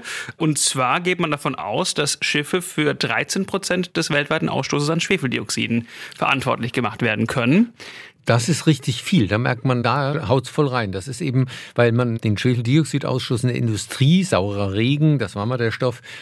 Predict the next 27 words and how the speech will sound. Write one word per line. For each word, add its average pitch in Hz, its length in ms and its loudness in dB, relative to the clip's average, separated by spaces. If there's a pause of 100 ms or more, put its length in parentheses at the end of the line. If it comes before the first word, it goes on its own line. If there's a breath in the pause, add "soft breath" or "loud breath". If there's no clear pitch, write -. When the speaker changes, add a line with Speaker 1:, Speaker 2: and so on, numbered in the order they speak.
(340 loud breath)
Speaker 2:
eliminiert 117 560 6
hat. 147 180 0
Da 110 80 2
hat 123 220 -2
man, 117 340 0
äh, - 160 -6
Schutzmaßnahmen, 113 1160 0
aber 110 220 0
auf 107 220 -4
hoher 107 240 2
See, 110 380 2 (420 loud breath)
da, 120 400 2
äh, 107 380 -4
gibt's 127 460 -2
keinen 123 180 4
Kläger 120 340 2
und 120 140 -2
keinen 107 180 -2
Richter 117 360 -2
und 127 160 -2
deswegen 120 540 0
wird 113 120 0
der 120 80 0
Dreck 107 300 0
da 107 140 2
weiter 120 260 -2
emittiert. 107 600 -4